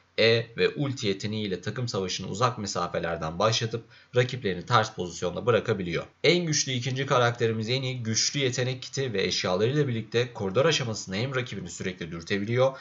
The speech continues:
hem de altı levelde ultisinin açılmasıyla birlikte yarattığı korku sayesinde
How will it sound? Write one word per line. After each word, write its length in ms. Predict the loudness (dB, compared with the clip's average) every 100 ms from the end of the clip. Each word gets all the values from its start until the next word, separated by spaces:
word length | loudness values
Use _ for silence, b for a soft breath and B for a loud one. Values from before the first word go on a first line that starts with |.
| B -4
hem 200 | -2 0
de 40 |
altı 300 | 0 -2 0
levelde 360 | 2 4 2 0
ultisinin 420 | -4 -6 -6 -6
açılmasıyla 680 | -4 -4 -4 -2 0 0 0
birlikte 480 | -4 -6 -2 -2 B B _
yarattığı 500 | 2 2 2 -4 0
korku 320 | 2 2 0
sayesinde 760 | 0 2 2 0 -6 -2 -2